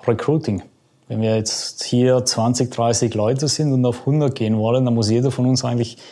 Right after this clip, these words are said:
irgendwo Recruiting machen. Das ist so ein junges Unternehmen, junge Leute, die haben noch nie jemand rekrutiert oder interviewt.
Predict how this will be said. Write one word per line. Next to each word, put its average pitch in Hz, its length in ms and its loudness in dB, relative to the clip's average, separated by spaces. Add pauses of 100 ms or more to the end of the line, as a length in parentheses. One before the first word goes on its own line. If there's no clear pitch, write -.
(100)
irgendwo 127 400 2
Recruiting 127 540 0
machen. 101 440 -4
Das - 100 -12
ist - 60 -4
so 113 80 -2
ein 101 140 0
junges 117 260 2
Unternehmen, 113 720 2 (320)
junge 113 240 4
Leute, 120 560 2
die 120 160 0
haben 107 100 0
noch 107 180 0
nie 120 180 4
jemand 113 340 2
rekrutiert 117 560 -2
oder 110 160 2
interviewt. 117 560 2